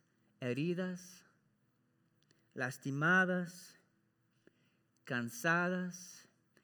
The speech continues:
y agobiadas, porque esos pastores no estaban cuidándolas bien, no entendían la responsabilidad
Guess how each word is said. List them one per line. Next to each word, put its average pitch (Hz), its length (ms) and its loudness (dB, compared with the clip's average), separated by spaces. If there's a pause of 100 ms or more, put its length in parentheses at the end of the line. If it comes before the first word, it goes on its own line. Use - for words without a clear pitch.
(180)
y 151 60 -2
agobiadas, 135 1080 0 (600)
porque 156 300 2
esos 185 220 0
pastores 190 1040 -2 (640)
no 180 200 4
estaban 165 680 4 (460)
cuidándolas 151 720 2
bien, 110 420 -4 (840)
no 170 200 2
entendían 180 640 4
la 151 120 6
responsabilidad 139 1040 0